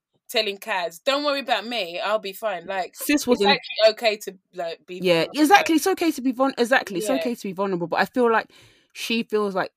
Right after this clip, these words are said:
Speaker 2: "I can't, I can't
Speaker 1: Mm-hmm.
Speaker 2: let this interior down because I need to look out for other people, and I need
Speaker 1: Yeah.
Speaker 2: to, I need to make sure other people are good. I can't, I can't." You know, sometimes you
Speaker 1: Let
Speaker 2: feel like
Speaker 1: them
Speaker 2: you have to be
Speaker 1: down.
Speaker 2: the strong
Speaker 1: Mm.
Speaker 2: one. I
Speaker 1: Yeah.
Speaker 2: feel like that's what Faye feels like she has to be, which is kinda
Speaker 1: Mm-hmm.
Speaker 2: sad.
Speaker 1: Yeah.
Speaker 2: Um,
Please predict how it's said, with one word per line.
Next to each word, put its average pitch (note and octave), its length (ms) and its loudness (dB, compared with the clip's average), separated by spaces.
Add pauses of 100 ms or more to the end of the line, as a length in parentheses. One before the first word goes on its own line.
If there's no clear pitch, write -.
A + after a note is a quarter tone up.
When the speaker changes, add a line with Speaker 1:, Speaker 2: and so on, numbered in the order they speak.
(140)
Speaker 2:
"I F3+ 100 0
can't, F#3 540 2 (180)
I F#3+ 100 2
can't F#3+ 120 -4 (100)
Speaker 1:
Mm-hmm. A3 80 2
Speaker 2:
let E3+ 120 4
this F#3+ 160 -4
interior F#3+ 480 -2
down E3 220 -4
because E3 240 -6
I F3 80 0
need F3+ 160 0
to F3 80 -8
look E3+ 100 -8
out D#3+ 160 -2
for - 100 -8
other E3+ 160 -4
people, E3+ 440 -8
and D3+ 100 -4
I D#3+ 60 0
need F3 180 2 (140)
Speaker 1:
Yeah. E3 120 2
Speaker 2:
to, D3+ 80 0 (520)
I G3 60 2
need G#3+ 160 4
to G3+ 60 -6
make F#3 160 2
sure - 220 -8
other F#3 100 0
people G3+ 380 -4
are F3 40 0
good. E3+ 160 0
I E3+ 60 0
can't, F#3+ 340 2
I F3+ 80 0
can't." G3 340 2 (840)
You C4+ 80 6
know, G#4 80 6
sometimes B3 440 0
you G3+ 100 -2
Speaker 1:
Let A3+ 60 4
Speaker 2:
feel A3+ 120 4
like G#3 100 4
Speaker 1:
them F#3+ 80 0
Speaker 2:
you F#3+ 60 -6
have G#3 140 0
to F3 80 -8
be G3+ 80 -2
Speaker 1:
down. - 20 0
Speaker 2:
the F#3 80 0
strong G3 320 6
Speaker 1:
Mm. - 20 -8
Speaker 2:
one. D3+ 360 0
I F#3+ 80 6
Speaker 1:
Yeah. F#3+ 60 6
Speaker 2:
feel B3 100 6
like G#3 100 8
that's G3+ 160 4
what F3 240 2
Faye F#3+ 140 0
feels F#3 280 -4
like D#3+ 100 -6
she E3+ 120 -12
has E3 160 -8
to - 80 -10
be, E3+ 100 -4
which F#3+ 120 -2
is G3 60 -2
kinda G#3+ 220 0
Speaker 1:
Mm-hmm. A#3 80 -6
Speaker 2:
sad. D#3+ 320 2 (460)
Speaker 1:
Yeah. G3+ 260 6
Speaker 2:
Um, F3+ 260 -4